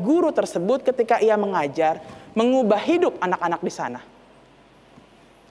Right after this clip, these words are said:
Kasihnya membuat anak-anak itu berjuang lebih keras dalam mewujudkan impiannya. Kasihnya membuat mereka kembali bangkit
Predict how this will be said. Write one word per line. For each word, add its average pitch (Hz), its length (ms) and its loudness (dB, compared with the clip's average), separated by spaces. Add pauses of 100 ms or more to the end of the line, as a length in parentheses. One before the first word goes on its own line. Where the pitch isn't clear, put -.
(180)
Kasihnya 269 720 2
membuat 240 480 2
anak-anak 233 400 4
itu 247 160 2
berjuang 277 720 4
lebih 254 240 4
keras 196 400 2
dalam 254 320 4
mewujudkan 269 640 2
impiannya. 190 640 -2 (1200)
Kasihnya 262 800 2
membuat 254 400 2
mereka 294 640 4
kembali 302 500 2
bangkit 233 460 0